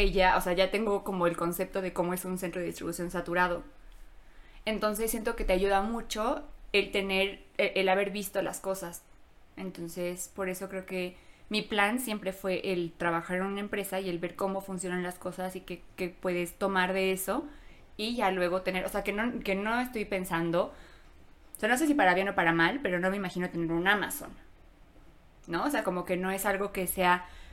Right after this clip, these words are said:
o sea, lo bu-, no, no, mi motivación principal no es como la cantidad de dinero que pueda tener,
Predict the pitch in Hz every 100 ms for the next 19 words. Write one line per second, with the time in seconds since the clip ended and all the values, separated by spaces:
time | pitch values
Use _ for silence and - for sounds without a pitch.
0 | - - - - - 214 202 196 196 -
1 | - 233 214 226 240 254 254 262 269 269
2 | 277 - - - 254 247 247 240 - -
3 | - - - - 240 233 240 233 226 226
4 | 240 240 262 277 269 196 202 208 202 -
5 | - 220 196 180 185 175 180 190 180 180
6 | 185 175 175 175 180 170 165 165 494